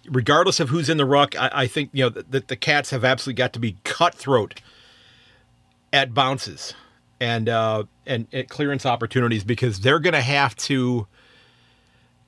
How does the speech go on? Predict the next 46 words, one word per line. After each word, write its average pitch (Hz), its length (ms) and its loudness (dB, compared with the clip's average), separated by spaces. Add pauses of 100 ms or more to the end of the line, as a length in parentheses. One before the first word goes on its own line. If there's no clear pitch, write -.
get 139 160 2
as 120 120 0
many 135 200 2
clearances 127 560 -2
as 120 160 0
they 123 140 0
possibly 120 580 -2
can. 104 560 -4
And 127 220 -4
I, 147 180 -4
I, 202 240 4
I'm 247 80 2
gonna - 140 -2
go 220 160 6
with 208 140 0
the 190 80 2
Road 170 260 4
Warriors 127 420 4
here. 101 200 2
And 110 100 -2
that's, 147 240 -2
uh, 180 200 0
you 180 140 -2
know, 170 240 -2 (760)
I'm, 165 180 0
I'm 165 160 2
gonna 185 120 0
go 185 120 2
with 175 80 -2
the 156 60 -6
Cats 165 320 0
to 139 100 2
win 156 220 2
this 135 200 2
one 127 200 0
at 147 180 0
Marvel 127 380 2
by 123 240 2
nine 120 320 2
points, 110 360 -2
you 120 60 0
know, 107 60 0
'cause 123 180 -2
they've, 127 180 2
they've 135 140 6
got 151 300 2